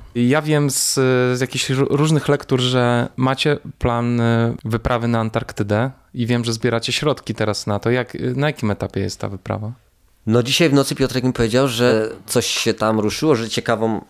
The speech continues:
Speaker 2: temat. Może się ruszył ten temat, y, zebrania środku, bo plan jest taki, żeby zrobić biegun południowy, ale nową drogą, którą jeszcze nikt nie robił i zrobić to po raz pierwszy przez góry.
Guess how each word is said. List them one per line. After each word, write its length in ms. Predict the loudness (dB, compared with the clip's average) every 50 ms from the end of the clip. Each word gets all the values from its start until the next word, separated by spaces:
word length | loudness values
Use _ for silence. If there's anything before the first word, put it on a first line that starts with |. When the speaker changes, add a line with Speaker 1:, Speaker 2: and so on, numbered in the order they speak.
| -4
Speaker 2:
temat. 420 | -2 0 0 0 -2 -4 -6 -10 -18 -16
Może 480 | -10 -4 0 2 2 2 2 2 0 -2
się 400 | 0 0 2 2 4 4 4 2
ruszył 440 | 0 -2 -2 -2 -2 0 0 -2 -2
ten 220 | -2 -2 -2 -2
temat, 500 | -2 -2 0 0 0 0 0 -2 -6 -10 -8
y, 240 | -6 -6 -4 -4 -2
zebrania 460 | -2 -2 0 0 0 0 2 0 0
środku, 380 | 0 0 0 0 -2 -4 -6
bo 160 | -4 -4 -4 -2
plan 260 | 0 0 0 0 0
jest 180 | -2 -2 -2
taki, 240 | -2 -4 -2 -2 -4
żeby 300 | -4 -2 -2 -2 -2 -2
zrobić 760 | -2 0 0 0 0 0 -2 -6 -6 -6 -8 -6 -6 -8 -6 -4
biegun 240 | -2 0 0 0 0
południowy, 680 | 0 0 -2 0 0 0 0 0 0 0 0 0 -2 -4 -8 -16 -18 -8 -4
ale 200 | 0 2 2 2
nową 320 | 2 2 0 0 -2 -2
drogą, 440 | 0 0 0 0 0 -2 -4 -4 -6 -10 _ _
którą 180 | -8 -4 -4 -2
jeszcze 220 | -2 -2 -2 -2
nikt 200 | -2 -4 -2 -2
nie 100 | -2 -2
robił 400 | 0 -2 -2 -2 -4 -4 -4 -8 _ -10
i 360 | -6 -4 -4 -2 -4 -4 -4 -4
zrobić 300 | -4 -2 -2 -2 -2 -4
to 100 | -4 -4
po 100 | -2 -2
raz 140 | -4 -2 -2
pierwszy 280 | 0 0 0 0 -4
przez 240 | -6 -4 -4 -4 -4
góry. 240 | -4 -4 -4 -4